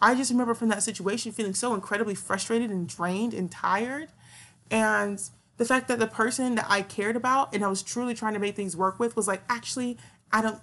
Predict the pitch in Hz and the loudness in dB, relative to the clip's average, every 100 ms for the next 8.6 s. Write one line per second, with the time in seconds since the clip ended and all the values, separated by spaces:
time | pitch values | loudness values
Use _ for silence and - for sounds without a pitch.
0 | - 233 208 - 180 180 - 185 - 226 | 0 2 2 -2 -4 -4 -4 -2 2 2
1 | 202 185 175 180 180 170 190 170 - - | 4 0 0 -4 -4 -2 -2 -4 -6 -10
2 | - _ _ _ _ _ _ 233 247 247 | -12 _ _ _ _ _ _ 2 4 4
3 | 226 262 240 190 220 254 233 196 185 180 | 2 2 0 2 4 4 4 2 0 -2
4 | 202 202 220 214 202 202 214 196 202 202 | -2 0 0 0 -2 -4 -2 0 0 -2
5 | 185 190 - 202 - 233 - 208 202 208 | -2 -4 -2 -2 0 0 0 2 2 2
6 | 202 196 - 202 202 - _ - - 226 | -2 -4 0 0 0 -12 _ -20 -2 2
7 | 302 240 320 277 196 208 208 208 202 185 | 2 4 2 2 -2 -2 -2 -2 -4 -2
8 | 240 269 226 185 190 | 0 2 2 -2 -6